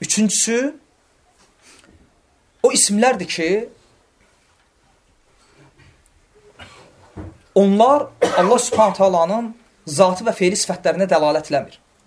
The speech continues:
Onlar tənzih və təqdis. Yəni, Allah Subhanahu taalanı bütün qüsurlardan və eyiblərdən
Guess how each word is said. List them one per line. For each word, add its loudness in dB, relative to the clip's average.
Onlar 2
tənzih 0
və 4
təqdis. -6
Yəni, 2
Allah 4
Subhanahu 0
taalanı 0
bütün -2
qüsurlardan 0
və 2
eyiblərdən 4